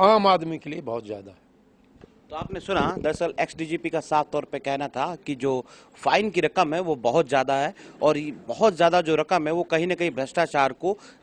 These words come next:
Speaker 2: ज़्यादा जन्म देगी और भ्रष्टाचार की जो सीमा है उसको तेज़ी से बढ़ाएगी। सरकार को ज़रूरत है कि इन, इन नियमों पे सुधार करना चाहिए,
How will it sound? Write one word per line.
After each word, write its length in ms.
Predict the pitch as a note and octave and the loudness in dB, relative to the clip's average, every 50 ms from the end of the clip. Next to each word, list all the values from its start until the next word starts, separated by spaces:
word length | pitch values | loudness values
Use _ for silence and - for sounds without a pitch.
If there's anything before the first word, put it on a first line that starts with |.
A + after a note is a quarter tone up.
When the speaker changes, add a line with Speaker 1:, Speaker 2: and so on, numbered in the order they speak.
| - - - | -18 -2 2
Speaker 2:
ज़्यादा 280 | - F#3+ G#3 G#3 A3 | 4 4 6 6 4
जन्म 300 | F#3 D#3+ D#3+ D#3+ D3+ D3 | 2 2 0 0 -2 -2
देगी 240 | C#3 C#3 C#3 D3+ F#3 G3+ | -2 -4 -4 -2 0 0
और 140 | G3 E3 | 0 0
भ्रष्टाचार 560 | B2 C#3+ C3+ - - F#3 E3 - E3 D#3 D#3 D3+ | 0 -4 -8 -4 -2 -4 -2 0 0 0 0 -2
की 120 | - D3+ | -4 -6
जो 100 | D3 C#3+ | -8 -8
सीमा 300 | - - E3+ F3 D#3+ D3 | -6 -8 -6 -4 -2 0
है 160 | C3+ D#3 E3+ - - - - - | 0 -2 -4 -6 -10 -20 -10 -6
उसको 220 | - G3 - - G3+ | -4 -4 -2 -2 -4
तेज़ी 280 | - - F3+ F#3 E3+ D#3 | 0 0 0 0 0 -4
से 120 | - D#3+ | -6 -6
बढ़ाएगी। 420 | C3+ A#2+ A#2 G#2+ G2+ F#2+ F#2 F#2+ - - - - - | -4 -4 -4 -4 -4 -6 -10 -16 -20 -20 -20 -18 -10
सरकार 420 | - - C#3 C3 - F3 F#3+ G3+ | -4 -4 -2 0 2 2 2 2
को 140 | - F3+ E3+ | 0 -2 -4
ज़रूरत 320 | D3+ F3 F3 G3 F#3 - D#3+ | -2 0 0 0 0 -2 -4
है 60 | D#3 | -6
कि 120 | D#3 F3 F3+ | -4 -4 -6
इन, 360 | E3+ D#3+ - D#3+ D#3+ D#3+ D#3 - A#2 | -6 -6 -6 -8 -8 -8 -10 -10 -8
इन 200 | D#3 E3+ F3+ F#3 | -6 -4 -2 -2
नियमों 340 | F3+ E3+ D#3+ D#3 D#3+ E3 D#3+ | 0 0 0 0 0 0 -2
पे 140 | D3+ - D#3+ | -2 -4 -6
सुधार 300 | - - B2 B2 C3+ D3 | -6 -6 -4 -2 -2 -2
करना 260 | - D#3 D3+ D#3+ E3 D#3 | -2 -4 -4 -2 -4 -4
चाहिए, 340 | - D3+ D3+ D#3+ F#3 A3+ | -4 -4 -4 -4 -4 -4